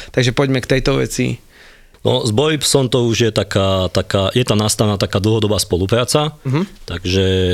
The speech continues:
Speaker 2: uvidíme vlastne ako ďalšie edície, ale už teraz s tým manažmentom to máme jednoducho dohodnuté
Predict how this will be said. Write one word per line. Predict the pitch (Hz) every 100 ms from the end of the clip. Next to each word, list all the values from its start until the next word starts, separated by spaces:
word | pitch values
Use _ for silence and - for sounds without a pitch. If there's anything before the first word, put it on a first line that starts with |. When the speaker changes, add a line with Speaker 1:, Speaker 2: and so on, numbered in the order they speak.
| 90 -
Speaker 2:
uvidíme | 113 110 101 95
vlastne | 92 92 - 95 90
ako | 92 104 90
ďalšie | 95 92 95 92
edície, | 87 107 - 113
ale | 104 92 98 95 - -
už | -
teraz | - 110 95
s |
tým | - 104
manažmentom | 104 98 101 95 101 90
to |
máme | 95 95 95 92 90
jednoducho | 87 92 90 92 95
dohodnuté | 98 95 92 95 - 92